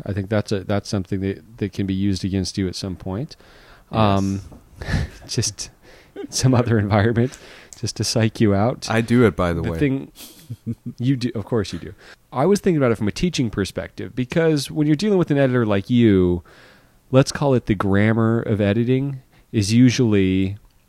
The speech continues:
Speaker 1: pretty tight. Any cut someone's gonna look at, you're gonna have gone through it pretty extensively, and they're not gonna have cutting issues in terms of jump cuts and matching and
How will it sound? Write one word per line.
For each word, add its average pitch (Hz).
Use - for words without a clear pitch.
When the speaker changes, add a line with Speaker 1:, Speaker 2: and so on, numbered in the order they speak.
Speaker 1:
pretty 202
tight. -
Any 165
cut 135
someone's 117
gonna 104
look 101
at, 95
you're 107
gonna 110
have 101
gone 98
through 98
it 98
pretty 95
extensively, 95
and 95
they're 110
not 101
gonna 95
have 92
cutting 113
issues 95
in 95
terms 95
of 92
jump 101
cuts 90
and 95
matching 90
and 87